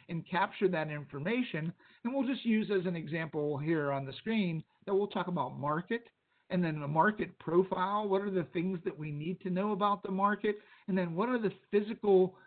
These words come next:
pieces of data that we have that, that allude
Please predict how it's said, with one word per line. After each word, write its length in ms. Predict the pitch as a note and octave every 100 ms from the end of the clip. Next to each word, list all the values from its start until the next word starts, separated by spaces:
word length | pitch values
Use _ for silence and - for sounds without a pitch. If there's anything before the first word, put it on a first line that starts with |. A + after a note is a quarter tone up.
| _
pieces 380 | - A#3 G#3 E3
of 160 | D3 C#3
data 340 | D3+ G3 F3+
that 140 | C#3+ -
we 120 | D#3
have 540 | C3+ G#3 G#3+ D3 C3+ C3+ _ _ -
that, 240 | F3 E3+ -
that 200 | E3 D#3
allude 460 | - E3 F#3 G#3+